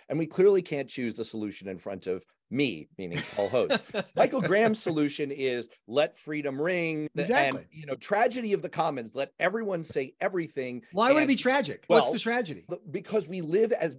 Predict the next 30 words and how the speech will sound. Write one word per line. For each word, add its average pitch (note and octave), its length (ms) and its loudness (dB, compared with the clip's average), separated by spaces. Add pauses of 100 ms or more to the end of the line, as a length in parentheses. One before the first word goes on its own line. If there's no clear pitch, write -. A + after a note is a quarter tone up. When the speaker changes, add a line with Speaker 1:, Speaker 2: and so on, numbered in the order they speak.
Speaker 1:
the C#3+ 80 -6
poet F#3+ 320 0
Marianne C#3+ 400 -4
Moore G#2 220 -6
said, F2 340 -12
we G#2+ 80 -10
live C3+ 240 2
in D3 100 0
imaginary C#3+ 640 -2
gardens G#2+ 460 -2
with F2+ 160 -14
real G2+ 160 0
toads B2 340 -6
in G2+ 60 -10
them. D#2 140 -14
We've G#2+ 180 -12
seen E3+ 320 -4
the A#2+ 100 -2
deadly B2 400 -2
consequences, A2+ 800 -6
spreading C3 340 -2
misinformation, B2+ 760 -4 (180)
lies, A2 580 0 (280)
and C#3 120 -2
conspiracy G3 600 -2
theories. F2 360 -4 (200)
We E3+ 140 0
saw E3 200 4
Comet F#3+ 420 0
Pizza, C#3 460 0